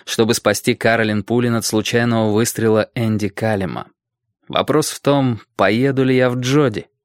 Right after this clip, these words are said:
Я не смогу спасти Кеннеди, об этом и речи нет. Но неужели будущая история мира так хрупка,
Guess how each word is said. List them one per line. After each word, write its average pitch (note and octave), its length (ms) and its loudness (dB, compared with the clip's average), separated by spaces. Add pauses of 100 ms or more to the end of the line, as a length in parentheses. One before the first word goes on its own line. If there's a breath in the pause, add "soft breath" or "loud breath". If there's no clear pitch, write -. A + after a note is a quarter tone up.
(460)
Я F2+ 220 0
не A2 140 0
смогу C3 400 0
спасти G2+ 400 -2
Кеннеди, A#2 480 0 (480 loud breath)
об - 220 -2
этом B2 280 2
и B2 80 4
речи B2 400 2
нет. G2+ 520 -2 (120)
Но G#2+ 300 2
неужели A2+ 720 2
будущая B2+ 640 2
история B2+ 440 2
мира A#2+ 320 2
так - 400 -6
хрупка, A2 720 -2